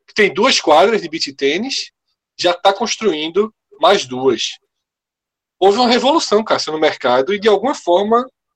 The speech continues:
por motivos que eu, nem eu ainda entendo, virou uma modalidade e explodiu. Não por acaso, só agora que eu falei o quê? Seis com seis, doze, dezenove,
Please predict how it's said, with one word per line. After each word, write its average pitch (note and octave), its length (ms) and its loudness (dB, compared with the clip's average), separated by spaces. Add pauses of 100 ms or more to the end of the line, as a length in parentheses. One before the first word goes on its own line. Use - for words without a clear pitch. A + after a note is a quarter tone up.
(140)
por G3 120 -2
motivos G3+ 400 0
que - 80 -4
eu, G3+ 160 2
nem D4+ 280 2
eu B3+ 120 4
ainda G#3+ 240 2
entendo, F#3+ 540 -6 (1120)
virou F3+ 200 2
uma A3 140 4
modalidade G3+ 680 2
e D4 180 -10 (560)
explodiu. - 640 -6 (1040)
Não A#3+ 160 0
por D#4+ 120 0
acaso, G#3 280 0 (200)
só - 280 0
agora A3 300 2
que A3 60 -2
eu G#3 40 -10
falei A3 160 4
o - 20 2
quê? E3 120 -4
Seis B3+ 420 0
com A3+ 140 -8
seis, F3+ 340 0
doze, A3 580 2 (800)
dezenove, G#3 960 0